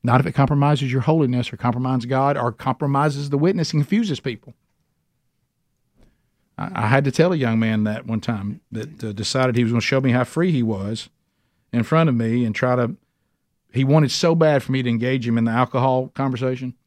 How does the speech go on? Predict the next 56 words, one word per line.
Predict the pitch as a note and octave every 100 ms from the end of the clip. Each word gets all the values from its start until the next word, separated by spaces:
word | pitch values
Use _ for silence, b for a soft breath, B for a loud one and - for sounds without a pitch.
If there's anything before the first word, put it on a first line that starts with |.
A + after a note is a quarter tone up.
| _ -
and | A2+
he |
was | A2+ G#2
drinking | - B2 B2 B2
in | A#2
front | C3 C3+
of |
me. | C3+ C3 - _ _ _ _ _ _ _ _ _
And | A#2
then | B2+
he |
finally, | A#2 D3+ D#3+ C3
because | A2 A2+
I | B2+
wouldn't | B2 A#2
bring | A#2+
it | B2
up, | A#2+
he'd | A#2+
say, | -
"Well, | B2 B2+
you |
know, | D#3 C#3+
I'm, | C3+ D#3+
I'm, | C3 D3+ -
I'm | C#3
perfectly | D3+ C#3 B2+ A#2+
okay | G#2+ B2+
to | A#2+
do | C3
this." | B2 A2+
I | C3+
said, | D#3
"Yeah, | F3 G3+
you | D3+ E3+
are, | D3+
but | B2+
you | -
probably | C#3 A2+
shouldn't." | - C#3 - A2+ _ _ _ _ _ _ _ _ _ b
I | D3+
said, | - D#3 C#3
"Did | B2+
you | C3
know | D3+ D3
that | C#3+
I | C3 C3+
actually | C#3 C3
had | C3+
a | C3+
drinking | C3+ C3
problem | B2+ C3+ -
at |
one | C3+
time?" | C3+ C3+ _ _ _ _ _ -
"No." | F#2 G#2